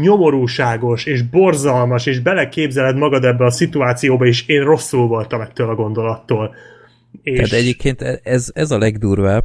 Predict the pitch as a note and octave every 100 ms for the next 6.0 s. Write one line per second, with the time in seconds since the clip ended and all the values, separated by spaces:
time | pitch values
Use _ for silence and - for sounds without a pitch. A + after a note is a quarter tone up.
0 | - F#2+ G2+ - - - G#2 G#2 G2+ G#2
1 | G2 F#2+ F#2+ F#2 F#2 - - - - -
2 | - _ _ - D3 D3+ - B2+ A2 -
3 | F#2+ - G2 F#2+ - - - - - -
4 | - C3+ A2 F2+ D#2+ F#2 F#2+ F2+ - F#2+
5 | F#2 F#2+ F#2 F#2 F2+ E2+ F2 A2+ -